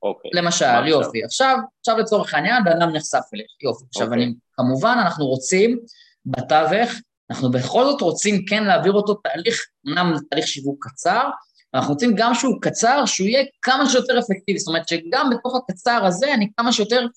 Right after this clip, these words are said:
Speaker 2: יבשל אותו, ולא, לא, אני לא
Speaker 1: אוקיי.
Speaker 2: מחפש לי
Speaker 1: הוא ראה
Speaker 2: אתגרים.
Speaker 1: איזה כמה סרטונים,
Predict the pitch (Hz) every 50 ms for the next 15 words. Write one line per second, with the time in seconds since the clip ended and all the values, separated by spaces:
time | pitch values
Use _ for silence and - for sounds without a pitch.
0 | _ _ _ _ - 156 156 151 151 - - 233 240 262 254 262 302 311 320 302
1 | - - _ _ _ _ _ 131 139 190 240 277 254 190 156 190 214 - - 175
2 | 160 156 156 - 233 208 196 185 180 - 180 - 247 - 233 220 170 185 160 160
3 | 175 160 156 143 131 - 147 120 113 - 127 120 139 160 185 190 180 170